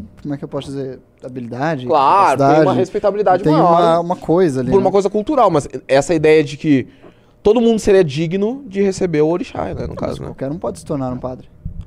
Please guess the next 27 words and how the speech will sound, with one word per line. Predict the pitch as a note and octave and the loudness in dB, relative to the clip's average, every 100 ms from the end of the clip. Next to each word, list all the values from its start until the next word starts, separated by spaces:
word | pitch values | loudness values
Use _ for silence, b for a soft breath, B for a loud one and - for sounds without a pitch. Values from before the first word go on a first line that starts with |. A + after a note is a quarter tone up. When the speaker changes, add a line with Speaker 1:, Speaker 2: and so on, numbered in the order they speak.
| - | -4
Speaker 2:
Mas | C3 | 0
é | - | 0
que | F3+ | 0
tá, | |
mas | C3 - | -2 -4
tu | - - | -12 -4
tem | C3+ | -2
que | - | 0
chegar | D#3 B2+ | 2 4
à | C#3+ | 2
posição | F3 E3+ E3 | 0 -6 -8
de | |
ser | D#3 | -8
um | F3+ | -2
padre. | G3+ C3 | 0 0
Tu | - | -2
não | C#3+ | -2
precisa | - E3 | -2 -4
ser | F3 | -4
um | |
pai | C#3+ D3+ | 0 0
de | C#3 | 0
santo | - C#3 - | -4 -6 -2
pra | D#3 | -4
receber | D3 B2 | -4 -8
um | A2+ | -8
orixá. | G#2 - | -10 -16